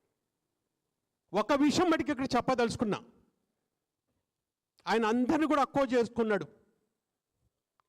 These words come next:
ఎవరొచ్చి హైదరాబాద్ నుండి సెటిల్ అయినా కూడా అందరిని కూడా బ్రహ్మాండంగా చూసుకున్నాడు.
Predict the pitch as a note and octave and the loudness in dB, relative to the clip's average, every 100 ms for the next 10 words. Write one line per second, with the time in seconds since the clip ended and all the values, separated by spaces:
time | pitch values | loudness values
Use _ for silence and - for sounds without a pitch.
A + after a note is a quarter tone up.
0 | _ D3+ A#3+ E4 F4 F4 E4 C#4 D#4 E4+ | _ -2 2 4 2 2 -2 -2 0 0
1 | E4+ D#4+ E4 D#4 D4+ D#4 E4 E4 D#4+ C#4 | 0 0 0 0 -2 -2 -2 0 0 0
2 | E4 F#4 - _ _ _ _ _ D3 A3+ | 0 -2 -6 _ _ _ _ _ -8 -4
3 | C4 D4+ D4 D4+ A#3 A#3+ C4 C#4+ C4+ A3 | 0 0 0 -2 -2 0 0 0 0 -2
4 | C4 B3 A#3 G3+ | -2 -2 -2 -4